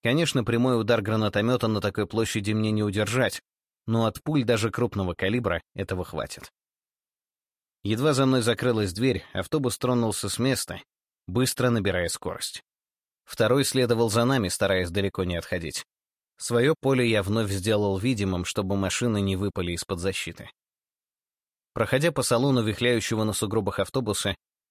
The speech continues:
я замечал лица студентов. Кому-то отвечал кивком,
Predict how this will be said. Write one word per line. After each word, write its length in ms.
я 200
замечал 420
лица 320
студентов. 680
Кому-то 320
отвечал 400
кивком, 480